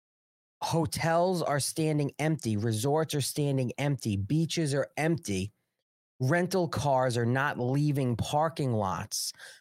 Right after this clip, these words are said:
because they're making it seem like Maui is closed, and it's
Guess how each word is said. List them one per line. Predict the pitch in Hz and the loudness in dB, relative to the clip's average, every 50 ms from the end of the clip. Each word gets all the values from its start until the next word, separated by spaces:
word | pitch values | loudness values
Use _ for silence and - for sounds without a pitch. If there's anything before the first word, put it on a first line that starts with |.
| _ - | _ -8
because | 143 131 - 147 131 113 | -6 -2 0 0 0 2
they're | 135 123 | 0 0
making | 120 123 135 147 151 143 - 160 165 156 | 2 2 2 2 0 0 0 0 0 0
it | 139 - | -2 -2
seem | - - - - 180 175 143 117 107 101 98 95 - _ _ - _ _ _ - | -4 -4 -2 0 0 0 2 2 2 0 0 -2 -6 _ _ -20 _ _ _ -4
like | 131 127 107 - | -4 -2 -2 -2
Maui | 104 110 120 127 131 131 135 135 127 117 117 113 - - | -2 0 0 2 2 2 0 0 0 0 0 -2 -2 -2
is | 110 104 | -4 -4
closed, | - - - - 156 165 151 123 101 95 92 90 - | -4 -6 -4 -2 0 0 2 2 2 0 0 -2 -2
and | - 120 117 | -2 -2 -2
it's | 98 - | -2 -4